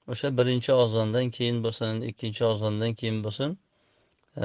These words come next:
o'qilaveradi. Lekin afzali eng oxirgi ozondan keyin o'qigani afzal.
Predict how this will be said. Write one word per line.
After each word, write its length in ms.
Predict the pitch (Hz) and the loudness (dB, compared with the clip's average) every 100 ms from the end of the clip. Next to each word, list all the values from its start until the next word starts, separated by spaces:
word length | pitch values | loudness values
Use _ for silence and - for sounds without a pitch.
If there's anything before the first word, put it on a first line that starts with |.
| 101 | 2
o'qilaveradi. 800 | 120 - 131 123 104 95 95 110 | 2 2 4 4 4 2 2 2
Lekin 460 | 139 127 110 104 87 - | 2 0 -4 -4 -8 -6
afzali 540 | 135 131 113 123 127 151 | -2 -2 2 4 4 2
eng 200 | 139 135 | 0 0
oxirgi 440 | 120 113 113 113 113 | 0 0 -2 -2 0
ozondan 560 | 110 104 107 110 113 | 0 0 0 0 -2
keyin 220 | - 117 | -2 -4
o'qigani 520 | 101 101 110 98 95 110 | -4 -4 -2 2 2 2
afzal. 340 | 101 87 | 0 0